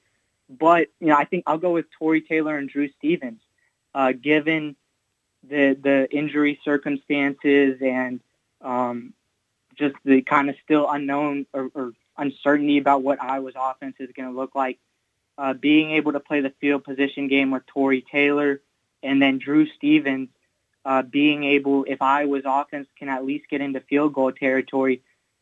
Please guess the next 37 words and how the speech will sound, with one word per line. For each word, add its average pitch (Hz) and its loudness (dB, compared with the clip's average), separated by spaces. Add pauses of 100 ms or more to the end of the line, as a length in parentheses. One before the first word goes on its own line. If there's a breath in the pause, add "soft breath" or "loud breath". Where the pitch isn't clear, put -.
(120)
um, 131 0
and, 135 -2 (120)
and 139 -2
not 143 4
even 135 -6
need 139 -8
to 131 -10
finish 135 -6
off 127 -4 (100)
drives, 139 -2 (480)
uh, 135 -8 (100)
to 143 -10
be 135 -6
able 143 -2
to 135 -4
have 135 -4
Drew 131 -4
Stevens 131 -8
knock 131 -2
through 123 -8
field 135 0
goals. 131 0
So 139 2
I 135 2
think 139 -6 (440)
special 147 -2
teams, 143 -8 (100)
even 175 0
without 151 0
Cooper 147 -4
DeJean, 135 -6 (500)
uh, 135 -4
could 147 2
be 143 2
a 139 0 (200)
big 139 0
im-, 147 -2